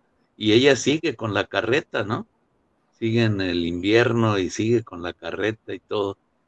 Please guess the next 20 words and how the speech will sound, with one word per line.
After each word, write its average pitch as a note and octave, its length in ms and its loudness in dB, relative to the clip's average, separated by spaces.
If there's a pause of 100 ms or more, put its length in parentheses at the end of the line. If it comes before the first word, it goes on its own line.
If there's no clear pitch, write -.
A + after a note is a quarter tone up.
(140)
hasta G#2+ 400 -6
que A2 160 -4
uno C#3 240 0
de B2+ 140 4
los G2+ 240 0
bueyes B2+ 640 0
se - 240 -8
cae, E3 420 0
pues, A2 320 -8
ya, C#3+ 420 -2
este, F2+ 360 -16
exhausto. B2 680 -8 (840)
Y G#2+ 140 -6
entonces, B2 800 0 (500)
ella D3 540 2 (300)
lo G#2+ 220 2
levanta C#3 1000 0
con A#2 180 -4
una E3+ 260 0
oración. D#3+ 760 4